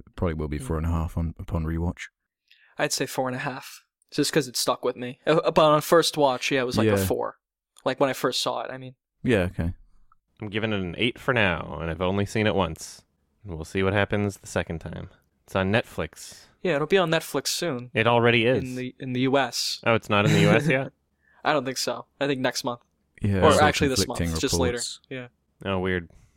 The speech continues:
Speaker 1: It's so cool, though. We're getting movies like that, like that, just put on Netflix. <laughs> You know, it's, it's, a, it's a great
Speaker 2: <laughs> Yeah.
Speaker 1: time to be a fan of movies like this.
Speaker 3: Mm-hmm. Uh, we could talk, like, a tiny bit about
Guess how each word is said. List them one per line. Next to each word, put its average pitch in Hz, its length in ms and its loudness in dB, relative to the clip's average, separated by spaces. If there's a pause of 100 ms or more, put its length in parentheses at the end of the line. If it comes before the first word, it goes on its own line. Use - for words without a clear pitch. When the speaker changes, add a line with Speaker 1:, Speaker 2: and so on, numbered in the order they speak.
(300)
Speaker 1:
It's 151 200 -4
so 135 200 0
cool, 123 260 0
though. 85 200 2
We're 87 100 0
getting 95 260 0
movies 110 340 4
like 80 180 -2
that, 90 260 -2
like 92 240 0
that, 110 280 0
just - 200 -8
put 92 140 2
on 87 160 -2
Netflix. - 720 -8 (400)
<laughs> - 20 -8 (320)
You - 80 -10
know, - 180 -6
it's, - 220 -8
it's, - 240 -8
a, 101 60 0
it's - 220 -4
a 85 40 -4
great 104 220 0
Speaker 2:
<laughs> - 40 -10
Yeah. - 20 -8
Speaker 1:
time 95 460 -2
to 85 200 -2
be 85 140 -4
a 80 60 -6
fan 82 260 -4
of 78 60 -4
movies 80 340 -6
like - 120 -8
this. - 280 -10 (420)
Speaker 3:
Mm-hmm. 104 440 -6 (1300)
Uh, 120 260 6
we 147 100 2
could - 140 -4
talk, 147 220 2 (240)
like, 104 140 0
a 101 60 -2
tiny 104 300 -2
bit 87 180 0
about 82 380 -2